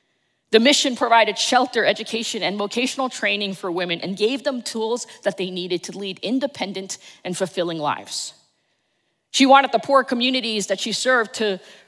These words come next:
read the Bible for themselves in their own language. And so she learned Hebrew and Greek.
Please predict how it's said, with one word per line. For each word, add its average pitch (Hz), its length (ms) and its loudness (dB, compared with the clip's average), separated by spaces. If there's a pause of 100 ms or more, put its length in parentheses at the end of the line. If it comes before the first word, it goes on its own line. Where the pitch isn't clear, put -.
read 240 380 0
the 208 60 0
Bible 214 480 6
for 214 200 -6
themselves 202 420 0
in 208 80 -6
their 208 180 -2
own 226 140 0
language. 220 580 -2 (400)
And - 120 0
so 220 160 6
she - 180 0
learned 226 420 0
Hebrew 233 460 -6
and 214 160 -6
Greek. - 420 -10